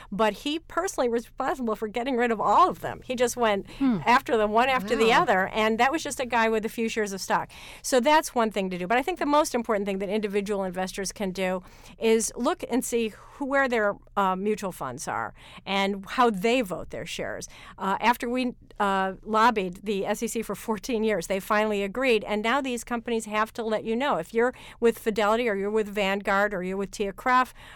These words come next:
Speaker 1: uh, or with BlackRock, find out how they vote their shares. And, and one index fund is gonna give you the exact same return as another index fund or a mutual fund,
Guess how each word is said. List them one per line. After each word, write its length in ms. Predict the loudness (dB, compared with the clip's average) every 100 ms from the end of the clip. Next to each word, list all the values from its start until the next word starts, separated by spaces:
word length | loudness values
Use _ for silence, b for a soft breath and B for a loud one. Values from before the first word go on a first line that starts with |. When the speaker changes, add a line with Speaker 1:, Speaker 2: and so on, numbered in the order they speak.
| B
Speaker 1:
uh, 120 | -2 0
or 200 | 0 -2
with 180 | -2
BlackRock, 520 | 2 2 4 4 2 2 B -6
find 240 | -2 2
out 140 | 2
how 140 | 2 0
they 200 | 2 0
vote 280 | 0 -2 -2
their 160 | -4
shares. 380 | -2 -2 -2 -4
And, 360 | -6 -6 -6 -8
and 260 | -4 -2 -2
one 220 | -2 0
index 380 | 0 0 0 -2
fund 260 | -2 0 0
is 140 | -4
gonna 160 | -4 -4
give 180 | -4 -4
you 80 |
the 100 | -4
exact 360 | -4 -2 -2 -2
same 180 | -2 -2
return 300 | -2 -2 -4
as 120 | -2
another 300 | -4 -2 -2
index 340 | -4 -6 -8 -6
fund 200 | -6 -4
or 100 | -6
a 60 |
mutual 320 | -6 -4 -6
fund, 300 | -4 -4 -4